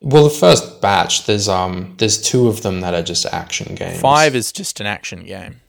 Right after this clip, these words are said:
Speaker 1: Five and six are just action games, yeah.
Speaker 2: Oh, there's elements of six. Leon's story in six is horror,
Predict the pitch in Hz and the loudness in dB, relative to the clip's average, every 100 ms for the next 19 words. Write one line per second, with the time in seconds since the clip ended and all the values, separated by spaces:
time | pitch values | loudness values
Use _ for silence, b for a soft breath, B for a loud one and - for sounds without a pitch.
0 | _ - 123 123 117 98 - 92 - 90 | _ 4 6 6 4 2 2 0 -4 -6
1 | 92 - 90 87 - 87 87 - - - | -6 -6 -8 -8 -10 -8 -10 -10 -12 -8
2 | - 180 175 196 190 190 185 160 - 117 | -2 -2 2 0 2 0 0 -2 -2 -2
3 | 110 - 135 147 160 143 - 117 107 101 | -4 -6 -2 0 0 -2 -2 0 0 -2
4 | 95 92 - 104 95 - 101 95 - - | -6 -8 -6 -6 -6 -10 -8 -8 -8 -8
5 | _ _ _ - - 95 92 101 | _ _ _ -18 -4 -4 -2 -8